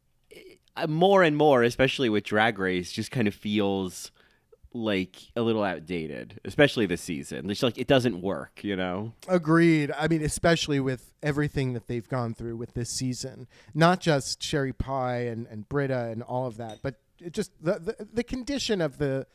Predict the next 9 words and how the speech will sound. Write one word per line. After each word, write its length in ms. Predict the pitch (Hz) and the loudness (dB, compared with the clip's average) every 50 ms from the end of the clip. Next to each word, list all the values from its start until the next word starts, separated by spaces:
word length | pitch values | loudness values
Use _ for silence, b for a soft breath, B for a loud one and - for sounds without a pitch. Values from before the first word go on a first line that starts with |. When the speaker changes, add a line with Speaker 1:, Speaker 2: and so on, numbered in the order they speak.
| _ | _
Speaker 2:
season. 640 | _ - - 156 147 147 143 135 143 135 131 135 - B B B B B B B | _ -6 -2 0 0 0 0 -2 -6 -10 -12 -16 -20 B B B B B B B
Um, 360 | - 170 165 165 160 160 160 - - | 0 2 2 2 2 0 -6 -4 -4
I, 60 | 185 | -4
you 140 | 214 208 220 | -2 0 0
know, 180 | 226 233 226 226 | 2 2 2 2
I 120 | - 190 208 | 2 0 0
will 200 | 202 262 285 311 | 0 0 -2 -4
say, 580 | - - - 185 156 139 135 127 120 120 120 143 160 _ _ _ _ b b b b b b b b b - | -4 -4 -2 -2 -2 -2 -2 -4 -6 -8 -12 -14 -18 _ _ _ _ b b b b b b b b b -4
I, 540 | 156 156 151 151 151 151 156 156 156 160 | -2 -2 0 0 0 0 -2 -2 -4 -4